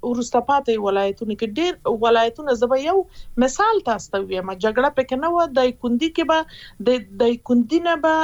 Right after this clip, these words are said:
او مثال د خبرې تاسې، هلته به خ-، جو-، نجونې لاړلې، امتیاز به یې ترې واغوستو، د دایکندي نه به یې امتیاز واغوستو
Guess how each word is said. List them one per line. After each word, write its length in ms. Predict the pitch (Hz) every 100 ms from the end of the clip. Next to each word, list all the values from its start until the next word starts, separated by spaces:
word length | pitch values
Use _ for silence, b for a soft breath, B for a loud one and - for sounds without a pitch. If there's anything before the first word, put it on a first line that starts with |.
| -
او 360 | 202 214 208 208 b b 220
مثال 340 | 226 285 294
د 60 | 262
خبرې 380 | 254 247 285 269 -
تاسې، 320 | 262 262 214 226 240 B B -
هلته 240 | 247 262
به 120 | 233 233
خ-، 300 | - 220 - 202
جو-، 180 | 240 247 240 240
نجونې 360 | 233 277 254 240
لاړلې، 400 | 247 240 233 226 226 b _ 226
امتیاز 560 | 240 - 302 294 226
به 80 | 202
یې 80 | 214 226
ترې 100 | 226
واغوستو، 640 | 277 381 381 359 - 359
د 200 | 285 226
دایکندي 420 | 220 - 220 233
نه 140 | 254 226
به 100 | 214
یې 100 | 214 b b 214
امتیاز 420 | 226 233 269 262 233
واغوستو 680 | 294 339 330 330 - 330